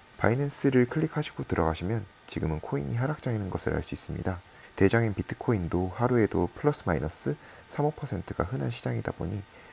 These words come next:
선물 시장에서는 이러한 변동성을 줄이고 한쪽 포지션에만 치우치는 것을 막기 위해 불리한 포지션에 베팅한 트레이더들에게 여덟 시간마다 펀딩 피를 지급하고 있습니다. 자,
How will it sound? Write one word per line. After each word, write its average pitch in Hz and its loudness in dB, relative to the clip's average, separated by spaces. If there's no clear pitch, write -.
선물 160 0
시장에서는 87 0
이러한 78 0
변동성을 82 -2
줄이고 - -2
한쪽 143 0
포지션에만 98 2
치우치는 104 -4
것을 85 -4
막기 82 -2
위해 101 2
불리한 82 4
포지션에 80 -2
베팅한 90 -4
트레이더들에게 123 0
여덟 87 6
시간마다 85 0
펀딩 139 -4
피를 - -4
지급하고 - -4
있습니다. - -4
자, 92 -2